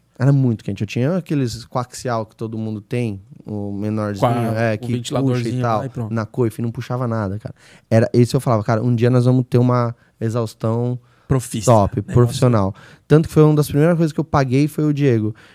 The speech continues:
Speaker 1: Falei, "Diego, quanto deu?" Ele, eu lembro que foi caro, porque, tipo, é grande demais.
Speaker 2: Pode falar, você lembra o valor?
Speaker 1: Cara, então, até isso eu acho que eu dei sorte, porque tava na pandemia, ele não tava fazendo tanto, eu acho, né?
Speaker 2: É.
Speaker 1: Porque ele tava, é, acho
Speaker 2: Foi
Speaker 1: que foi,
Speaker 2: um
Speaker 1: tipo,
Speaker 2: momento
Speaker 1: setenta mil reais.
Speaker 2: Uau!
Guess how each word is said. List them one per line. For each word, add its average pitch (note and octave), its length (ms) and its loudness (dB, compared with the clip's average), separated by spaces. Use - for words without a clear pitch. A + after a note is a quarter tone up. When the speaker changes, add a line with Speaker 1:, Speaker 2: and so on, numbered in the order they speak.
Speaker 1:
Falei, A#2+ 160 2
"Diego, C#3 200 6
quanto D#3 260 -2
deu?" C3 340 2
Ele, B2+ 180 -4
eu A#2+ 80 -6
lembro C3 240 -2
que - 60 -18
foi C#3 180 -2
caro, C3 400 -2
porque, B2 300 -2
tipo, - 240 -8
é A2 60 -2
grande B2 400 4
demais. A#2+ 600 -4
Speaker 2:
Pode A#4+ 180 -6
falar, B2 360 -4
você - 120 -8
lembra C#3+ 300 -6
o C3 80 -8
valor? C3 260 -2
Speaker 1:
Cara, B2 340 6
então, C3 400 2
até G#2+ 240 2
isso D#3 200 4
eu - 20 4
acho C#3 100 0
que - 60 0
eu C#3+ 40 4
dei C#3 140 4
sorte, A2+ 400 2
porque - 120 -6
tava C3+ 180 2
na B2 80 2
pandemia, A2 680 4
ele A2+ 140 2
não B2 100 2
tava B2 220 4
fazendo B2+ 360 0
tanto, B2 380 4
eu A#2+ 100 8
acho, A2 260 4
né? G#2+ 80 2
Speaker 2:
É. - 40 2
Speaker 1:
Porque - 160 2
ele A2 80 -2
tava, A#2 280 2
é, A#2 140 4
acho A2+ 80 2
Speaker 2:
Foi C#3 60 4
Speaker 1:
que C#3 40 4
foi, C3 120 8
Speaker 2:
um - 60 6
Speaker 1:
tipo, C3 120 -2
Speaker 2:
momento C#3 180 0
Speaker 1:
setenta C#3 460 0
mil C#3+ 140 4
reais. A2+ 580 0
Speaker 2:
Uau! A2+ 120 -12